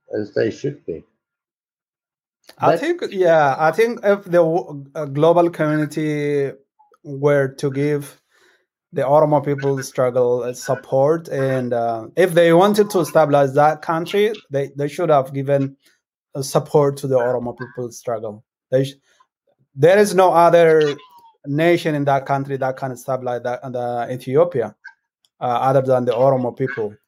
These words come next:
Speaker 2: um, being the
Speaker 1: Well,
Speaker 2: largest.
Speaker 1: Len Chalata has always said that, um, you won't get stability in Ethiopia without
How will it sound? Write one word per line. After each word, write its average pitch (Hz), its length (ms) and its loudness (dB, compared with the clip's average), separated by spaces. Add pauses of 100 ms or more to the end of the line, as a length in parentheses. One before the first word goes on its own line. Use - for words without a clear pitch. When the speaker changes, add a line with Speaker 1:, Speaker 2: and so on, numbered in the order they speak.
(140)
Speaker 2:
um, 113 240 -10 (140)
being 143 320 0
the 127 80 0
Speaker 1:
Well, 107 140 2
Speaker 2:
largest. 135 400 0 (1700)
Speaker 1:
Len 127 280 0
Chalata 123 540 2
has 107 140 -2
always 120 340 0
said 107 360 -4
that, - 460 -12
um, 95 560 -6 (540)
you 104 160 -2
won't 113 220 2
get 107 180 -4
stability 104 680 -2
in 101 100 -2
Ethiopia 101 720 0
without 95 500 0